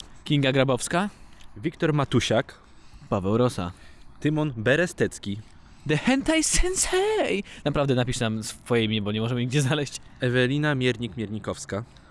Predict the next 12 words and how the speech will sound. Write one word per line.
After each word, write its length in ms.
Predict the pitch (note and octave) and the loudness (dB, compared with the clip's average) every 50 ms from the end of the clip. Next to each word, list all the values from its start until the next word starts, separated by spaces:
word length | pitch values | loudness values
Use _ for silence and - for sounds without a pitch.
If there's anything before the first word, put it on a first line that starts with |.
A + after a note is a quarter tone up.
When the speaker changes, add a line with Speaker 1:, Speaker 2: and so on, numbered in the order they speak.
| - - - - | -20 -20 -20 -16
Speaker 1:
Co 100 | - - | -10 -8
mi 80 | D3 B2 | -8 -6
jeszcze? 220 | A#2+ - - - - - - - - - - - - - - - A3+ - - A#3+ - - | -6 -8 -10 -10 -12 -14 -20 -20 -20 -20 -20 -20 -14 -14 -2 -2 -2 0 2 -2 -2 0
<laughs> 880 | - C#4 - - - - D#3 - - F#3+ - - - - - - - - | 0 -2 -2 -2 -2 -2 -2 -2 -4 -6 -6 -6 -6 -14 -16 -16 -4 0
Julia 240 | F3 F3+ F3 F3+ F3 | 2 2 4 2 2
Po-, 120 | - E3+ | -2 -4
Po-, 120 | - - - - F#3 | -6 -6 -2 -2 2
Po-, 120 | E3+ F#3 D#3+ | 2 4 2
Podgórska. 760 | G3+ G3 D3+ E3 A3+ C#4+ D#4 - - C4 D3+ A#2+ A2+ B2 C#3+ - - - - - - - - - | 2 2 2 4 4 4 4 2 -2 -2 -2 0 0 0 -2 -4 -8 -16 -20 -20 -20 -20 -14 -6
Speaker 2:
Konrad 480 | - C#3 D#3+ D#3 D#3 D3 - - - - | -2 -2 0 0 0 -2 -4 -6 -14 -8
Piech. 360 | - F#2+ F#2+ A#2+ - - - - - - - - - - | -4 -4 -4 -4 -6 -14 -20 -20 -20 -20 -20 -20 -8 -4
Speaker 1:
Maciej 380 | D#3 D3+ - - D#3 D3 D#3 | -4 -4 -2 0 0 0 -2